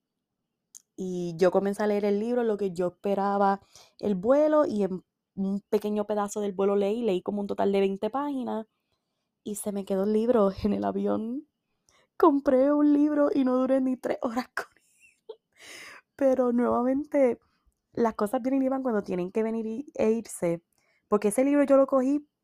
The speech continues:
porque encontré que el título se veía como bien curioso y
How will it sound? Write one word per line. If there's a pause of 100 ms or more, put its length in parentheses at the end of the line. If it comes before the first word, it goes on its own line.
(300)
porque
encontré
que
el
título
se
veía
como
bien
curioso
y